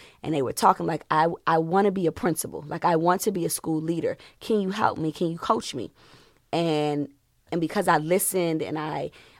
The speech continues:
um, was very, very vocal about what it was that I wanted to do, I think that helped me because I learned. I, I, I learned how to listen to others, and I learned how to watch the model and watch the example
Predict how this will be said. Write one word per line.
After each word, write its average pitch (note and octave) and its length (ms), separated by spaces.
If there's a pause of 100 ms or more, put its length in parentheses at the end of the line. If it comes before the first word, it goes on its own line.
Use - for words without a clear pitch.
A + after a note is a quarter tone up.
(120)
um, C#3 500 (600)
was D#3 220
very, D#3+ 500 (320)
very E3+ 240
vocal F3 480
about D3+ 260
what D#3 140
it D3+ 100
was D3+ 280
that C#3+ 100
I C3+ 80
wanted D3+ 380
to D3+ 120
do, E3 400
I - 80
think D#3+ 280
that - 180
helped E3 420
me A3+ 260 (360)
because D#3+ 500
I D#3+ 80
learned. D3+ 600 (140)
I, D#3+ 260
I, E3 340
I E3 80
learned F3 360
how G3+ 120
to - 140
listen D#3 400
to - 160
others, C3 420 (380)
and D#3+ 120
I D#3 60
learned D#3 320
how D#3+ 180
to D3 480 (360)
watch E3+ 440
the D#3+ 80
model D#3 560
and D3 120
watch D#3+ 300
the E3 100
example F3+ 760